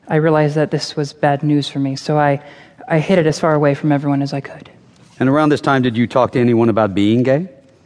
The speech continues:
Speaker 1: When I was in the seventh grade, I remember being taunted about being gay. I was called faggot, I was called a homo, a queer. It was scary going into that building, realizing these kids were taunting me with a word that was so close to the truth.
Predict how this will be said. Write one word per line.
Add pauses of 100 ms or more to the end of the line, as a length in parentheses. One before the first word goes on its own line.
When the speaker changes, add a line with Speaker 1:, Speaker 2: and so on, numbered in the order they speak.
(840)
Speaker 1:
When
I
was
in
the
seventh
grade,
I
remember
being
taunted
about
being
gay. (120)
I
was (340)
called
faggot,
I
was
called
a
homo, (500)
a
queer. (800)
It
was
scary
going
into
that
building, (360)
realizing
these
kids
were
taunting
me
with
a
word
that
was
so
close
to
the
truth.